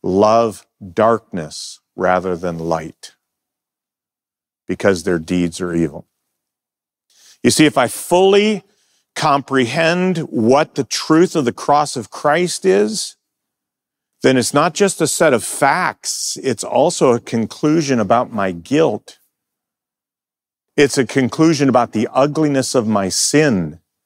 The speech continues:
and the righteous condemnation of God. But if I don't see myself that way, I'm not worthy of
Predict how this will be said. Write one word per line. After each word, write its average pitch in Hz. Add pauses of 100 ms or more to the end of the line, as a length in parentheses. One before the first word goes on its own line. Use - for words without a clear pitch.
(680)
and 110
the 107
righteous 120
condemnation 113
of 95
God. 113 (880)
But 131
if 113
I 151
don't 147
see 135
myself 104
that 85
way, 78 (1400)
I'm 101
not 185
worthy 92
of 80